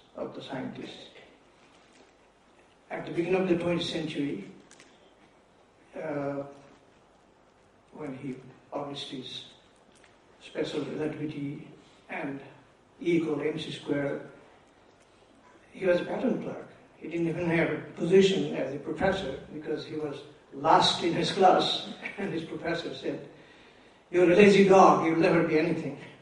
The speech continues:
If anybody ever tells you that, don't believe it." Because Einstein has proven that, that, uh, uh,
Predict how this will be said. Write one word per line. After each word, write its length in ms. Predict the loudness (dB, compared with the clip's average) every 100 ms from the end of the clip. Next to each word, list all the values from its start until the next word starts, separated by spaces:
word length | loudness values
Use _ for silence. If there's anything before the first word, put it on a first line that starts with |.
| -20 -12
If 120 | -8
anybody 360 | -4 0 2 4
ever 160 | 2 0
tells 280 | 0 0
you 100 | 0 0
that, 220 | 0 0
don't 160 | -2
believe 220 | 0 0 0
it." 140 | -4 -12 -20 -20 -20 -20 -14
Because 260 | -12 -10 -8
Einstein 400 | -8 -8 -6 -6
has 140 | -8
proven 320 | -6 -4 -2
that, 200 | -4 -8 -12 -14 -16 -12
that, 220 | -12 -10 -10 -10 -10 -16 -20 -20 -20 -20 -20 -20 _ _ _ _
uh, 60 | -12
uh, 300 | -8 -8 -10